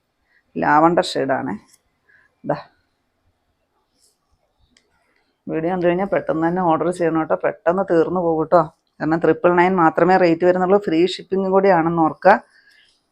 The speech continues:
നെക്സ്റ്റ് ഇതാ ഇത് വരും, സെൽഫ് വർക്കാണ് വരിക. നോക്കിക്കേ,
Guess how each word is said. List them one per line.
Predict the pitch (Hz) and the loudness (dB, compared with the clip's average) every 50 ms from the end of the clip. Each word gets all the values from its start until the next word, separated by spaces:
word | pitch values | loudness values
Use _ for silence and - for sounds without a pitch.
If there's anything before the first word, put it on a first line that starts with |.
| _ - - | _ -6 -4
നെക്സ്റ്റ് | 185 180 180 - - 202 | -4 -4 -2 -2 0 2
ഇതാ | 165 170 165 156 | 4 6 6 6
ഇത് | 156 156 151 | 4 4 2
വരും, | 151 151 147 - _ _ _ _ _ _ _ - - | 2 2 -2 -8 _ _ _ _ _ _ _ -2 4
സെൽഫ് | 196 196 196 190 190 - | 4 4 4 4 2 2
വർക്കാണ് | 208 202 202 208 180 151 143 156 151 | 2 2 2 0 -2 -2 -2 -2 -4
വരിക. | 147 143 156 147 - _ _ _ _ _ _ _ _ _ _ _ _ - | -6 -6 -6 -10 -12 _ _ _ _ _ _ _ _ _ _ _ _ -10
നോക്കിക്കേ, | 180 175 175 175 170 185 | -10 -8 -8 -6 -2 -2